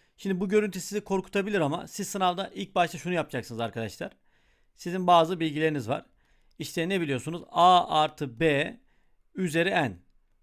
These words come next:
Mesela bunun R artı birinci terimini inceliyorsunuz. R artı birinci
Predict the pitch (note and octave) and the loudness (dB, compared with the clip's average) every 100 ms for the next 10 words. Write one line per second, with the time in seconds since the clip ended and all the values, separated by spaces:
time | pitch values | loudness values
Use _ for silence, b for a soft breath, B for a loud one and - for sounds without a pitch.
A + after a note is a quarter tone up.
0 | _ _ - G3+ - F3+ F3 G3+ G#3 F3+ | _ _ -8 -6 0 2 2 2 -2 -2
1 | F#3 A3 G3+ F#3+ F#3+ F3 G3 G3 G#3 F#3 | 2 4 6 4 2 -2 -2 -2 -4 -2
2 | F#3 G3 G3+ E3+ F3 E3 - G2+ - - | -2 -2 0 2 2 0 -2 -12 -14 -20
3 | _ _ - D#3+ F3 D#3 - C#3 C3 - | _ _ -4 0 2 0 0 -2 -2 -4
4 | F#3+ - _ _ - - - - D#3+ E3 | -8 -8 _ _ -20 -20 -20 -14 -6 -4
5 | D3 B2 A#2 F3+ - | -2 -4 -6 -8 -8